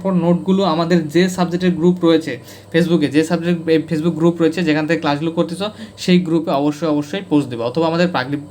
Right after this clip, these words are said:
পাবলিক গ্রুপে পোস্ট দিয়ে রাখবা। ওকে, এইটা হচ্ছে তোমাদের ভর্তি হওয়ার পর, কোর্স কেনার পর করে নিও। আর যারা এটা YouTube-এ দেখবেন জিরো ওয়ান সেভেন সিক্স সেভেন থ্রি ফাইভ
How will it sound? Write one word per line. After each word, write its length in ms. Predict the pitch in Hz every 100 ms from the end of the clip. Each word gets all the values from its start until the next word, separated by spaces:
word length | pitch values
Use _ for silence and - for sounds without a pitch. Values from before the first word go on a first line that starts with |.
| -
পাবলিক 300 | 131 147 147
গ্রুপে 240 | 135 160
পোস্ট 260 | 165 135 123
দিয়ে 100 | 120
রাখবা। 260 | 117 - - - -
ওকে, 240 | 180 208 175 - - -
এইটা 260 | - 175 190
হচ্ছে 240 | 185 180
তোমাদের 320 | 190 175 165 190 - - -
ভর্তি 640 | 143 180 180 - 220 220
হওয়ার 380 | 185 143 160 165 -
পর, 180 | 131 - - -
কোর্স 300 | - 190 190
কেনার 280 | - 185 185
পর 200 | 180 180
করে 240 | 180 156
নিও। 180 | 139 117 - - -
আর 100 | 160
যারা 200 | 160 185
এটা 240 | 190 208 - 160
YouTube-এ 300 | 185 214 190
দেখবেন 440 | 185 170 180 208
জিরো 300 | 202 165 180
ওয়ান 200 | 175 180
সেভেন 300 | 180 180 180
সিক্স 280 | 175 190 180
সেভেন 280 | - 175 170
থ্রি 240 | 170 175 170 -
ফাইভ 360 | 156 160 160